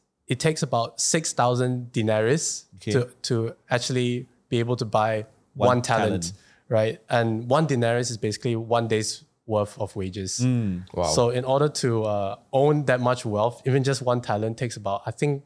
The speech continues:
Speaker 1: the math works out to about
Speaker 2: Thir-
Speaker 1: eighteen to twenty years
Speaker 2: Wow.
Speaker 1: of work.
Speaker 3: One talent.
Speaker 1: Yeah, assuming that you don't work on the Sabbath,
Speaker 2: Mm.
Speaker 1: you don't work on, on Sundays,
Speaker 2: Mm, mm,
Speaker 1: right?
Speaker 2: mm.
Speaker 3: Wow.
Speaker 1: So eighteen to twenty years just to earn one talent. So imagine five talents is almost, is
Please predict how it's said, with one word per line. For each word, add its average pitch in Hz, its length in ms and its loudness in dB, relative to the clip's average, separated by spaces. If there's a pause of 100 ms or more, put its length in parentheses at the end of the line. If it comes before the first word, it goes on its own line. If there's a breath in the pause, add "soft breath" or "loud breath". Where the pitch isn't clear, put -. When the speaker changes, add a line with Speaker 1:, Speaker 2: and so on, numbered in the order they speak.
Speaker 1:
the 113 80 -10
math 113 420 -2
works 113 200 -6
out 107 160 -2
to 107 60 -14
about 101 280 -8
Speaker 2:
Thir- 120 120 2
Speaker 1:
eighteen 165 240 2
to 123 100 -2
twenty 120 320 0
years 117 380 -2 (120)
Speaker 2:
Wow. 78 140 -6 (140)
Speaker 1:
of 110 80 2
work. 123 440 2
Speaker 3:
One 104 240 0
talent. 87 460 -2
Speaker 1:
Yeah, 127 240 4
assuming 165 420 4
that 123 160 2
you 120 60 0
don't 131 180 4
work 127 160 2
on 104 80 -2
the 98 80 -2
Sabbath, 101 480 -4 (100)
Speaker 2:
Mm. 120 280 4
Speaker 1:
you 120 40 2
don't 123 160 4
work 120 160 0
on, 101 240 -4
on 98 140 -4
Sundays, 98 480 -4
Speaker 2:
Mm, 120 200 0
mm, 120 100 -2
Speaker 1:
right? 107 160 2
Speaker 2:
mm. - 40 0
Speaker 3:
Wow. 87 280 0 (160)
Speaker 1:
So - 200 2
eighteen 160 280 2
to 151 80 -4
twenty 151 260 2
years 135 220 0
just 160 160 0
to 123 100 0
earn 120 80 2
one 113 160 0
talent. 113 240 0
So 151 60 2
imagine 135 380 2
five 131 220 2
talents 117 300 2
is 110 100 -4
almost, 123 400 -2
is 131 240 -2